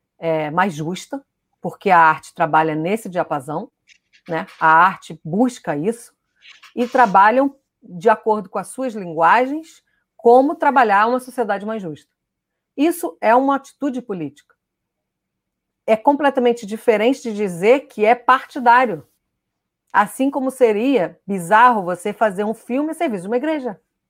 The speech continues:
Não pode. Você pode fazer um filme sobre uma igreja, mas ele precisa ser crítico, ele não pode ser pago pela igreja, senão ele deixa de ser cinema. Ele passa a ser um institucional.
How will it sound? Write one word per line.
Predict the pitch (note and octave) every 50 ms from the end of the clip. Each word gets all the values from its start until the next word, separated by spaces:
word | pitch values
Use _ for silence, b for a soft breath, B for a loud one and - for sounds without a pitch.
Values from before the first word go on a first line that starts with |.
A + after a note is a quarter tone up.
| _ _ _
Não | D#3 C#3+
pode. | - A3 C4 C#4 C4 G#3+ A3+ A3+ _ _ _ _ _ _ _ _ b b b b b b
Você | - C4 C4
pode | C4 C#4+ D#4+ E4 D#4
fazer | D#4 C#4+ D4
um | C#4+
filme | - D4 D4+ D4
sobre | C#4+ - - - F4 F#4 G#4+ G4 F#4 D#4+
uma | C#4+ D4
igreja, | C#4 A3 A3 G#3 F#3 D#3+ D3+ C#3 C#3+ B2+ - _ _ _ _ _ _ _ _ _ _ _
mas | A3 A#3 C4 A#3+
ele | D4 D4+
precisa | C#4 - - D#4
ser | C#4+ E4 E4 D#4+
crítico, | - C4+ D#4+ E4+ E4+ - - B3+
ele | A#3 A#3
não | A#3
pode | A#3 B3+ C#4 C#4 -
ser | D#4+ -
pago | - - B3+ C4+ C4+ B3+
pela | C#4+ C#4 D4
igreja, | D4 B3 B3+ A#3+ A#3+ C#4 F#3+ F#3+
senão | - - F#3 F#3 F#3+ G#3
ele | A3+ A#3+
deixa | A3 G3+ A#3+ C4+ C4+ - D4
de | C4+
ser | C#4 - - C4 C#4 D4 D4 b b b b
cinema. | _ - - E4+ E4+ E4+ F4 E4 B3+ F#3+ D3+ C#3 - _ _ _ _ _
Ele | F#3+ G3 G#3+ A3
passa | - G#3+ G#3+ A3 C4 C4
a |
ser | B3+ - - B3+ D4 D#4 D#4 _ _ _ _
um | A3+ G3
institucional. | F3 - - G3+ - G3+ - - C#4 D4 C#4+ A3+ F3+ E3+ - -